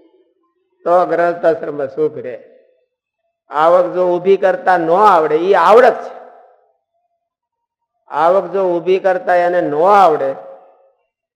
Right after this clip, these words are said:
સ્કિલ છે. તો કે ગ્રહસ્થ આશ્રમમાં તોય ગ્રહસ્થ આશ્રમમાં હેરાન થાય.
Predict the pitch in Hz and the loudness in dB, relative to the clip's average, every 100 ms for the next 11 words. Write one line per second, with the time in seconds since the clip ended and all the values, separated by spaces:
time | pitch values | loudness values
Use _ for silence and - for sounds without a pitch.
0 | _ _ - 277 233 - - - _ _ | _ _ -6 -2 -2 -6 -20 -20 _ _
1 | _ _ _ _ _ _ _ _ _ _ | _ _ _ _ _ _ _ _ _ _
2 | _ _ _ _ - 170 160 175 185 185 | _ _ _ _ -6 -4 -2 2 2 0
3 | 196 180 185 190 180 - 202 202 175 190 | -2 0 -2 -2 -4 -2 -2 0 -2 0
4 | 190 196 185 180 180 160 160 180 165 - | 0 0 -2 0 -2 0 2 2 0 -4
5 | 143 | -8